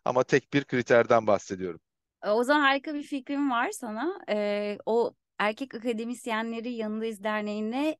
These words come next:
Speaker 2: en kısa zamanda davet ediyoruz. <laughs> Ve bunun üzerine bir konuşma düzenliyoruz. Bence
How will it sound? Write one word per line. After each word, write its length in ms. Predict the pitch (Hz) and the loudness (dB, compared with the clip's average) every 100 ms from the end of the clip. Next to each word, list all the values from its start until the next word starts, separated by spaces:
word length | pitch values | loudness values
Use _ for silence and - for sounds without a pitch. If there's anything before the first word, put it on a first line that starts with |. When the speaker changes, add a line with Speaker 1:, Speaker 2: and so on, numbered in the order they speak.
| - | -2
Speaker 2:
en 200 | 285 294 | 0 0
kısa 300 | 254 - 208 | -2 -8 -6
zamanda 560 | 196 190 185 180 180 | -2 -2 -2 -4 -2
davet 400 | 202 185 214 277 | 2 4 2 -2
ediyoruz. 640 | - 262 285 302 349 480 - | -4 -2 0 2 0 -2 0
<laughs> 320 | 330 240 - _ _ _ - _ _ 214 | 0 0 -6 _ _ _ -20 _ _ 2
Ve 180 | 262 233 | 2 6
bunun 220 | 285 359 | 8 8
üzerine 580 | 330 285 302 311 330 262 | 6 6 6 8 6 4
bir 100 | - | -2
konuşma 540 | 294 262 294 277 262 | 0 0 0 -2 -2
düzenliyoruz. 760 | 254 226 202 214 196 202 226 208 | 0 2 2 2 -2 -2 -4 2
Bence 580 | 226 247 285 294 339 | 4 6 6 6 -2